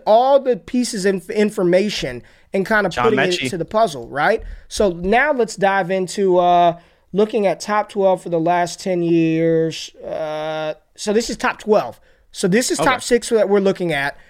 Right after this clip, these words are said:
Speaker 1: Now let's take a look at top twelve, all right? Top twelve from the last ten years. J B is just a beast with this stuff. So let's give it a little bit like, all right, maybe they don't finish top six. Let's go top twelve.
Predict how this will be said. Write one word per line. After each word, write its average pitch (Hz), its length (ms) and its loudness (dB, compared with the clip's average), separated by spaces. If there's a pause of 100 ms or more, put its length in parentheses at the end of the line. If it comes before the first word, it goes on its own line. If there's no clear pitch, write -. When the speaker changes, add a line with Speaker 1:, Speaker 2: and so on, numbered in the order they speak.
(140)
Speaker 1:
Now 214 160 2
let's 247 140 -2
take 262 140 0
a - 20 -2
look 226 160 -2
at 170 80 -8
top 202 260 -4
twelve, 143 640 -2
all 143 80 -8
right? 190 280 0 (380)
Top 233 340 -2
twelve 240 480 2
from 180 200 -6
the 170 80 -2
last 160 340 -4
ten 156 160 -8
years. 117 300 -12
J 180 240 0
B 165 160 0
is 127 80 -8
just 135 180 -14
a 123 40 -12
beast 127 360 -14
with 131 120 -16
this 120 140 -12
stuff. - 340 -14 (360)
So - 140 -2
let's 202 180 2
give 226 220 4
it 220 60 0
a 214 40 2
little 202 220 0
bit 180 220 2
like, 175 200 -2
all 226 100 0
right, 196 260 2
maybe 196 280 0
they 185 140 4
don't 180 160 0
finish 170 260 -4
top 151 220 -4
six. 190 420 0
Let's 175 140 -8
go 190 100 0
top 160 240 -4
twelve. 135 280 -4